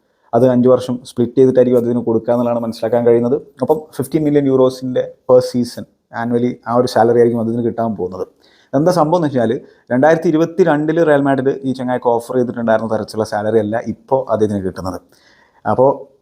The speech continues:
ഈ ഒരു സാഹചര്യത്തിൽ കിലിയൻ എംബാപ്പെ ഈ ഒരു കോൺട്രാക്റ്റിൽ സൈൻ ചെയ്തിരിക്കുന്നത് റയൽ മാഡ്രിഡിൻ്റെ ടേംസിലാണെന്നുള്ള കാര്യം ഓർക്കണം. അന്ന് എംബാപ്പയെ സംബന്ധിച്ചിടത്തോളം ഒടുക്കത്തെ ബാർഗൈനിങ് പവർ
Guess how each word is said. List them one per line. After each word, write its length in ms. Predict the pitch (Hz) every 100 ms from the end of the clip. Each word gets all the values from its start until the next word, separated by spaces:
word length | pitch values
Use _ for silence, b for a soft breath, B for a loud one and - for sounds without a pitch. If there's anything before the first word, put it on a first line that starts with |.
| 131
ഈ 20 | 175
ഒരു 60 | 180
സാഹചര്യത്തിൽ 400 | 175 147 147 151 151 b b b -
കിലിയൻ 180 | 135 139
എംബാപ്പെ 380 | 139 143 147 139 - _ _ -
ഈ 100 | 127 131
ഒരു 80 | 117
കോൺട്രാക്റ്റിൽ 460 | 113 113 120 120 120
സൈൻ 200 | 110 117 131
ചെയ്തിരിക്കുന്നത് 540 | 131 123 120 117 120 127 151 - 117
റയൽ 180 | 127 139
മാഡ്രിഡിൻ്റെ 340 | 147 151 156 160 - _ -
ടേംസിലാണെന്നുള്ള 720 | 131 127 127 135 123 113 113 78
കാര്യം 200 | 104 101
ഓർക്കണം. 220 | 101 92 - b b b b 98
അന്ന് 220 | 123 160 156 - _ _ _ -
എംബാപ്പയെ 360 | 120 127 135 143
സംബന്ധിച്ചിടത്തോളം 320 | 131 131 131 - - -
ഒടുക്കത്തെ 400 | 120 123 131 131 120
ബാർഗൈനിങ് 440 | 117 120 120 123 120
പവർ 180 | 113